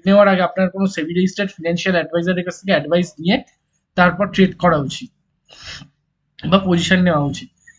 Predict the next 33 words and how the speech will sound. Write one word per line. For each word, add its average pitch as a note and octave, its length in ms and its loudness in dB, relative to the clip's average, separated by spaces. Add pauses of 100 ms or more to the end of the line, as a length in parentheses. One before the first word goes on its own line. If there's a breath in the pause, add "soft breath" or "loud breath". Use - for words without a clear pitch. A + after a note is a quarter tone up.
(140 soft breath)
আমি F#3+ 280 4
এই A3+ 100 4
ভিডিওগুলো G3 460 2
সম্পূর্ণ G3 380 4
রেকর্ড G3 380 0
করে G3+ 140 -2
রাখছি G3+ 280 0
আমার F3+ 340 0
ট্রেডিং F#3 400 2
জার্নিটাকে G3 400 4
ডকুমেন্ট F3+ 440 0
করে F#3 200 -2
রাখার F3 240 0
জন্য F3 180 -4 (540 loud breath)
এবং F#3 240 4
আপনাদের F3+ 520 2
কাছ F#3+ 200 2
থেকে G#3 200 -4
কোনো G3 240 -2 (500 loud breath)
আমার F3 260 4
ট্রেডিংটা, F#3+ 440 2 (240)
ট্রেডিং F3+ 300 4 (100)
ইমপ্রুভ G3 340 4 (180)
করার F3+ 300 4
জন্য G3 240 0
কোনো G3 240 2
সাজেশনস F3+ 520 0
থাকলে F#3+ 240 -2 (460 loud breath)
সেগুলো F#3 380 2 (100)
জ-, F3 160 -6 (360)
মানে D#3+ 220 -4
জানার F3+ 400 4
জন্য F#3 280 4